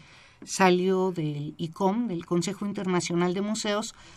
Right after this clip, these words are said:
a través de su Comité Internacional de umac, University Museums and Collections,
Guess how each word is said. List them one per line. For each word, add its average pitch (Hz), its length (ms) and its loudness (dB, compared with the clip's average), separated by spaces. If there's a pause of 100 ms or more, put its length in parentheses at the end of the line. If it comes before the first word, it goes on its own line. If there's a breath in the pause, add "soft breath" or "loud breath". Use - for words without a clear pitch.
(100)
a 208 120 -4
través 233 300 0
de 254 80 -6
su - 140 -10
Comité 202 440 0
Internacional 190 880 0 (440 loud breath)
de 175 200 2 (180)
umac, 214 400 0 (580 soft breath)
University 185 600 0
Museums 180 640 2
and 175 180 0
Collections, 202 760 -2